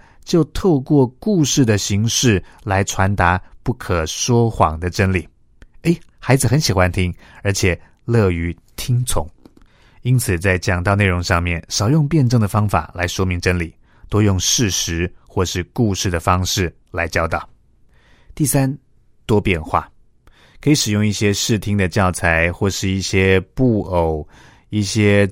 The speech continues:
纸偶，或是一些戏剧的方式来呈现，来点出信息的主题。你知道孩子们呢，总是喜欢看表演的，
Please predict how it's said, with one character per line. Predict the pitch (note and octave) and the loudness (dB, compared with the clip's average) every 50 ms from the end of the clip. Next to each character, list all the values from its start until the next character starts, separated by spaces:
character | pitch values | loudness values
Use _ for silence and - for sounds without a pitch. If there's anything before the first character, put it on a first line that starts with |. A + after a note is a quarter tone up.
| - | -2
纸 | - - - - F#2+ G2 A#2 A#2 | -4 -4 -2 -2 0 0 0 0
偶， | - G2+ F#2+ F2 E2 D#2 D2+ - - _ _ _ _ _ _ | 0 2 2 2 2 0 -4 -8 -12 _ _ _ _ _ _
或 | - - A#2+ G#2+ | -4 0 0 0
是 | - - A#2 G#2 G2 | 2 2 0 0 0
一 | G2+ | 0
些 | G2 - A2+ G#2 G2+ | 0 0 0 0 0
戏 | - - - - - - D#3 B2 G#2 | 0 -2 -2 -2 0 0 2 0 0
剧 | - - A2 G2 | 0 0 0 0
的 | F2+ E2 | 0 -2
方 | E2 - F#2+ F2+ F2+ F2+ F2 | 0 0 0 0 0 -2 -4
式 | - - - F2+ E2 D#2+ E2 | -4 -4 -4 -4 -4 -4 -4
来 | F2 E2+ E2 D#2+ D#2+ E2 E2+ F2+ F2+ - _ _ | -6 -4 -2 -2 0 0 0 -2 -2 -6 _ _
呈 | - - - E2 D#2+ E2+ G2 | -6 -6 -4 -4 -4 -4 -4
现， | G2 - - A#2+ F#2 E2 - - | -2 2 2 4 2 2 -2 -6
来 | - F2 E2+ F2 F2+ | -6 -4 -2 -2 -4
点 | - - G#2 F2+ D#2+ D#2 D2+ | -4 -4 -4 -4 -4 -4 -6
出 | - - - G#2 G#2 | -6 -4 -2 -2 -2
信 | G#2 - - - A2+ G2+ F#2 | -2 -2 -2 -2 0 0 0
息 | E2+ - F2+ | -2 -2 -2
的 | E2+ F2+ | 0 0
主 | E2+ - F2+ D#2 | 0 0 -2 -6
题。 | - - E2+ D#2+ - _ _ _ _ _ _ _ - _ - | -6 -6 -8 -10 -10 _ _ _ _ _ _ _ -20 _ -8
你 | G#2 | -6
知 | F2+ - G2 | -4 0 2
道 | G#2 G2+ | 4 4
孩 | F#2 - - F#2 G2 | 4 4 2 0 0
子 | G#2 G2+ | 2 2
们 | F2+ E2+ E2+ | 2 2 0
呢， | E2 D#2+ D#2+ | 0 -2 -2
总 | D#2+ - F#2 F2+ | -2 -2 -2 -2
是 | F2+ F#2+ | -2 -2
喜 | - - | -2 0
欢 | F#2 F2 F2+ | 0 0 0
看 | E2+ - G2 F#2 F2 | 0 0 0 0 2
表 | E2 F2+ D2+ D#2+ F#2 | 0 0 0 0 0
演 | F2+ E2 D2+ D#2 D2 | -2 -2 -4 -6 -6
的， | D#2 - | -8 -8